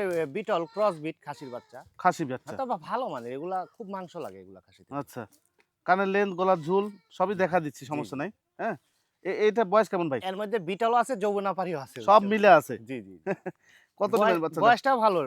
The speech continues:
Speaker 1: সাড়ে তিন মাস বয়স।
Speaker 2: সাড়ে তিন মাস?
Speaker 1: জি ভাই।
Speaker 2: আচ্ছা, সারা বাংলাদেশ ডেলিভারি চার্জ সহ কত নেবেন?
Speaker 1: একদম বারো হাজার টাকা ভাই।
Speaker 2: বারো হাজার টাকা?
Speaker 1: জি ভাই।
Speaker 2: একদম সীমিত দাম।
Speaker 1: হ্যাঁ, খাসির বাচ্চা কিন্তু, আর মেয়ে বাচ্চা মনে করেন না,
Speaker 2: জি,
Speaker 1: খাসি।
Speaker 2: জি,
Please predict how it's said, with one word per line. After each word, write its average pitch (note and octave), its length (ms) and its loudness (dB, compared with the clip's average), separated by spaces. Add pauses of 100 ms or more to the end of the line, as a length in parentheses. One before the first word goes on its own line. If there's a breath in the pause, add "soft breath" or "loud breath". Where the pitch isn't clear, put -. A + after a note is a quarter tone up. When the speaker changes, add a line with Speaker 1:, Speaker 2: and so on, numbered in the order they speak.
(220)
Speaker 1:
সাড়ে F#3+ 260 -2
তিন F#3 160 -8
মাস E3+ 200 -8
বয়স। C#3 300 -8
Speaker 2:
সাড়ে F#3+ 200 4
তিন F#3 140 0
মাস? C#3 160 0 (120)
Speaker 1:
জি C3 160 -10
ভাই। G#2+ 160 -14 (220)
Speaker 2:
আচ্ছা, B2+ 260 -12
সারা E3+ 220 0
বাংলাদেশ E3+ 300 -2
ডেলিভারি D#3+ 340 -6
চার্জ D#3+ 180 -4
সহ F3 140 -10
কত D#3 180 -10
নেবেন? G2+ 220 -14 (160)
Speaker 1:
একদম D#3+ 360 -4
বারো D3 200 -2
হাজার A2+ 180 -14
টাকা F2+ 160 -20
ভাই। F2 120 -20
Speaker 2:
বারো D#3+ 220 4
হাজার D3+ 220 0
টাকা? G#2 260 -10
Speaker 1:
জি G#2+ 120 -18
ভাই। F#2 160 -20
Speaker 2:
একদম A3 300 2
সীমিত F#3+ 280 -4
দাম। C#3+ 120 -6
Speaker 1:
হ্যাঁ, F#3+ 140 0
খাসির F3 340 -6
বাচ্চা G3+ 220 -2
কিন্তু, B2+ 300 -14
আর B2+ 100 -4
মেয়ে G#3 200 -4
বাচ্চা G3 240 -2
মনে D#3 180 -10
করেন G#2+ 200 -16
না, F#2+ 80 -20
Speaker 2:
জি, D3 120 -6
Speaker 1:
খাসি। F3 140 -2
Speaker 2:
জি, D3 100 -6